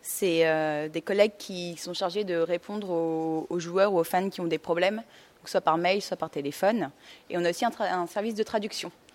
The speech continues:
Parce que nos jeux existent dans plusieurs langues, donc tout ce qu'on fait comme contenu, ben, faut le traduire, au moins en, en cinq langues. Donc ça fait beaucoup de, beaucoup de boulot. On a une couverture, donc forcément, euh, française, c'est la langue, euh, d'écriture. Après, on fait de l'anglais,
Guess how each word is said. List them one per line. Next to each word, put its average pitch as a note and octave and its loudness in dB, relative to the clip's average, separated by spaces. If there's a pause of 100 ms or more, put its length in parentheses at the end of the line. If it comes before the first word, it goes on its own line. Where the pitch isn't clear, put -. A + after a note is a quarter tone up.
(140)
Parce - -20
que G#3+ -2
nos G3 2
jeux G#3 2
existent G#3 -2
dans F3+ -2
plusieurs G3 2
langues, G3 6 (420)
donc F#3 -8
tout C#4 -4
ce - -6
qu'on A3+ -4
fait B3 2
comme A#3+ -2
contenu, A#3+ -6
ben, E3+ -6
faut F#3 -10
le F#3+ -8
traduire, E3+ -6 (520)
au G#3 2
moins A#3 4
en, G3 -2
en F#3+ 0
cinq - -4
langues. D3 -4 (260)
Donc F3+ -8
ça E3+ -2
fait F#3 -6
beaucoup F3+ -10
de, E3+ -4
beaucoup F#3+ -8
de F3+ -16
boulot. F3 -10 (480)
On F#3+ -2
a F#3+ 6
une G3+ -2
couverture, G3+ 0
donc E3+ -4
forcément, F3+ -6
euh, D#3+ -6
française, F#3 -8
c'est - -10
la E3 0
langue, E3+ -4
euh, E3 -4
d'écriture. E3 -8 (320)
Après, F#3+ -4
on G3 -8
fait F#3 -4
de E3+ -6
l'anglais, E3+ -2